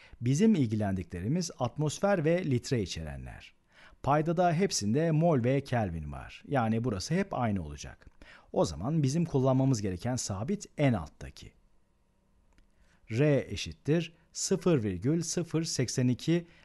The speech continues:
litre atmosfer bölü mol Kelvin. Evet, bunu kullanacağız. Hatta bence artık denklemi de en baştan yazalım. İki atmosfer çarpı iki litre eşittir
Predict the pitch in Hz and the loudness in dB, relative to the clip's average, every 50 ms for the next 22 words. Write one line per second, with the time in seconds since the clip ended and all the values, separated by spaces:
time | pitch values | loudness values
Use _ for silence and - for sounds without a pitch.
0 | - - 117 135 139 139 - - 135 143 143 127 120 - - 123 117 107 - - | -6 0 0 0 0 0 0 0 2 2 2 2 0 -2 -2 -2 -2 -2 0 0
1 | 139 143 139 135 104 101 104 120 143 156 156 135 127 120 117 110 98 - - 80 | 2 2 2 2 0 0 2 2 2 2 0 0 0 0 0 0 -2 -4 -8 -10
2 | 76 76 71 67 65 - - _ _ _ _ _ _ _ _ _ _ _ - 151 | -10 -10 -10 -12 -14 -16 -18 _ _ _ _ _ _ _ _ _ _ _ 2 2
3 | - - - - - - _ _ _ _ _ _ _ _ _ _ _ _ _ _ | 2 2 -4 -12 -18 -20 _ _ _ _ _ _ _ _ _ _ _ _ _ _
4 | _ 156 165 190 180 - - 113 101 95 87 85 78 78 73 - - - - - | _ 0 0 0 0 0 -2 -2 -2 -4 -4 -6 -8 -10 -12 -14 -16 -18 -20 -20
5 | _ _ _ _ _ _ - 196 190 196 - 180 175 165 170 175 165 143 117 123 | _ _ _ _ _ _ -2 -2 0 2 2 4 4 4 6 4 4 4 4 4
6 | 147 156 156 139 123 104 - 151 139 - - 131 113 - - 98 87 90 95 113 | 4 4 4 4 2 2 0 -2 -2 0 0 0 0 0 -2 -4 -4 -2 -2 0
7 | 127 135 123 104 90 82 85 - - 117 113 113 107 98 87 80 - - - - | 0 0 0 0 -2 -4 -8 -8 -6 -4 -2 0 0 -2 -4 -6 -10 -12 -16 -20
8 | - _ _ _ _ _ _ _ _ 127 - - 139 107 85 - - - 76 - | -20 _ _ _ _ _ _ _ _ -8 -4 -2 -2 -2 -2 -6 -10 -14 -14 -8
9 | - 120 120 127 120 - - 95 80 76 76 - 104 87 82 - - - 90 82 | -4 0 0 0 0 -2 -4 -6 -8 -8 -8 -8 -8 -10 -8 -8 -8 -8 -8 -8
10 | - - 117 127 131 127 - 104 - - 85 - - 135 151 160 147 | -6 -4 -2 -2 -2 -2 -4 -6 -8 -10 -12 -6 -2 -2 -2 -2 -2